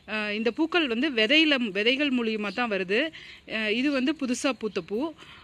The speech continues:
ஆ, இது வந்து உங்களுக்கு கொஞ்ச நாள் ஆன பூ. <clears throat> கொஞ்ச நாள் கழிச்சு தான்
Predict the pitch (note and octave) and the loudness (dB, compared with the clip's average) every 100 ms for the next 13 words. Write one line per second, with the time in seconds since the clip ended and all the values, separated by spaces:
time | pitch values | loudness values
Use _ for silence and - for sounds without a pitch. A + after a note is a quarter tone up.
0 | - G#3+ A3 A3 A#3+ C4 B3 A#3+ D4+ F4 | -14 -6 -2 0 0 -2 -2 0 2 2
1 | C4+ A3+ G#3+ G#3+ A3+ A3 C#4+ A#3 A3+ B3+ | 2 0 -6 -4 0 2 2 4 4 4
2 | G3+ F#3+ G3 - - - A3+ G#3+ F3 - | 2 -2 -4 -8 -10 -8 -6 -6 -6 -4
3 | A#3 B3 B3 D4+ D4 C4 B3 A#3+ F#4+ | -2 2 4 2 2 -2 0 0 -2